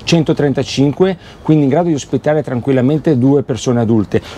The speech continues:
Poi abbiamo anche la caratteristica, appunto, che questo letto si può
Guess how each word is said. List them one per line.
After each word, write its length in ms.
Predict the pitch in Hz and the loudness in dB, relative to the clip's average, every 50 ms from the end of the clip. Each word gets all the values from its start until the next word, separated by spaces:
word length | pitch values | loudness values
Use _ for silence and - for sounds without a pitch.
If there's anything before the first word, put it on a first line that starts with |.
| - - | -6 0
Poi 160 | - 196 220 | 2 2 2
abbiamo 380 | 190 127 120 123 123 123 127 | 2 -2 -4 -6 -4 -4 -2
anche 240 | 131 139 160 160 - | -2 -2 -4 -2 -2
la 140 | 175 143 120 | 0 -2 0
caratteristica, 720 | - - 120 120 - - 151 127 117 120 117 - - - - | -2 -4 -6 -6 -4 -2 -2 0 0 -2 -2 -4 -4 -2 -2
appunto, 420 | 131 - - 127 120 123 - 156 - | -4 -2 0 0 0 2 0 -2 -2
che 80 | - - | -2 -8
questo 280 | 95 - 120 - - 139 | -4 -4 -2 0 0 0
letto 260 | 113 107 104 - 147 | 0 0 -2 -2 -2
si 140 | 123 - 131 | 0 0 0
può 220 | - - 127 120 | 2 2 2 2